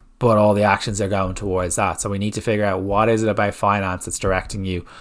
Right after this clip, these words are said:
rather than family. And so people will say, "My," and most people that I speak to is that they're kinda like their,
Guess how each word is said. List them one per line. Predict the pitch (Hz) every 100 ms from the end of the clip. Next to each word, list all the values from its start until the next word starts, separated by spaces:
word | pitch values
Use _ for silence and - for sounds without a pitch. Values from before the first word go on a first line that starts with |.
| -
rather | - 101 95
than | 92
family. | 90 95 90 85 - _ _ _ _ _ _ _ - - -
And | 110
so | - 92
people | 104 98
will | 98
say, | 92 95 98
"My," | 95 95 95 95 160 - -
and | 107 98
most | 95 107 113 -
people | 113 104 101 95 - - -
that | 104
I |
speak | 101 - 101 -
to | 101
is | 95 92 90
that | - 92 90 _ _ _ _ _ _ -
they're | 101 95 92 85 - -
kinda | 107 95
like | 90 90 -
their, | 104 92 90 90 82